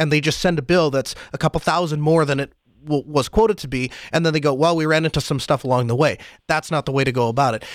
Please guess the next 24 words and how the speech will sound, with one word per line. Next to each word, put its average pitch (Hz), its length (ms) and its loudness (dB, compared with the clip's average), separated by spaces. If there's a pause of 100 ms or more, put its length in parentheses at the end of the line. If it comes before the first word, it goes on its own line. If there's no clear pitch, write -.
(120)
Now, 214 200 0 (300)
oftentimes, 208 840 0
and 180 140 2
this 262 140 0
hap-, 185 320 -2
'cause 190 220 -2
every 233 280 2
jo-, 165 140 -2
there's 175 200 2
no 214 120 4
such - 280 -2
thing 165 340 2
as 139 360 2
a, 131 300 2
uh, 120 120 2
as 147 180 0
a 147 40 -4
perfect 147 320 -2
job. 139 200 2
And 151 80 2
I 226 100 2
always 233 220 0
tell 180 180 2
people 113 380 -2